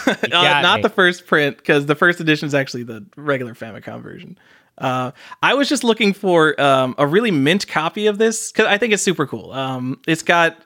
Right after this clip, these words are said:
Speaker 1: does it have different art? I think it has the same art as the Famicom one, but it's on a white background, and for some reason I just think it looks better that way than on the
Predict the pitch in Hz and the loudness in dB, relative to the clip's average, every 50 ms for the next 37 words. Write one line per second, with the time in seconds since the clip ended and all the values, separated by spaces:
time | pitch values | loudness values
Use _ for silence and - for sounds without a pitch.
0 | _ _ _ _ _ _ _ _ _ _ _ _ _ _ _ _ _ _ _ - | _ _ _ _ _ _ _ _ _ _ _ _ _ _ _ _ _ _ _ -14
1 | 147 143 175 185 240 208 220 190 220 214 220 220 214 214 - 156 - 226 208 202 | -4 -4 -2 -2 0 -2 0 0 0 0 2 2 2 2 2 2 0 2 0 0
2 | 170 151 131 - - 151 151 156 143 139 151 143 147 139 - 127 - 139 143 160 | 0 0 0 0 0 2 2 4 4 4 4 2 0 -2 -4 0 2 2 2 2
3 | 160 - 180 170 165 165 165 165 151 147 139 170 165 143 123 123 131 143 139 - | 0 2 2 2 2 2 0 0 0 0 0 2 0 2 2 2 0 0 2 2
4 | 131 135 135 - 151 143 143 143 147 143 127 123 135 127 - 151 139 135 135 139 | 2 2 2 2 2 2 4 2 2 0 0 -2 -2 0 0 0 0 2 2 0
5 | 135 139 131 120 117 135 - 143 135 131 92 123 135 - - 156 147 143 143 143 | 0 0 -2 -2 -2 -4 -4 -2 -2 -2 -2 -2 -4 -2 2 2 4 4 4 4
6 | 147 147 131 143 143 143 139 139 135 123 117 117 127 127 117 113 104 | 4 2 4 4 4 4 4 2 0 -2 -6 -4 -6 -6 -6 -8 -10